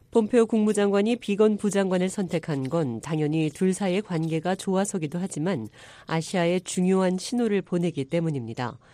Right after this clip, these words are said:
이 행정부가 일본과의 양자관계, 한국과의 양자관계에 무게를 두고 있다는 점을 말이죠. 미국과 북한 간 진행되고 있는 대화와 협상과 관련해서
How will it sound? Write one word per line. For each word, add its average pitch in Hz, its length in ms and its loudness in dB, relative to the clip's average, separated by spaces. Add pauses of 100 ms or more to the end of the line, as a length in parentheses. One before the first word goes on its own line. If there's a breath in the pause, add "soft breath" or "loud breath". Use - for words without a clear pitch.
(360 loud breath)
이 220 120 2
행정부가 226 480 2
일본과의 208 640 2
양자관계, 160 800 -2 (260 soft breath)
한국과의 165 720 0
양자관계에 156 760 0
무게를 190 440 0
두고 190 280 0
있다는 160 300 0
점을 131 240 -4
말이죠. 135 500 -6 (640 loud breath)
미국과 220 380 4
북한 220 380 -2
간 220 160 2
진행되고 196 500 2
있는 214 280 0
대화와 180 520 -2
협상과 190 460 -6
관련해서 143 640 -4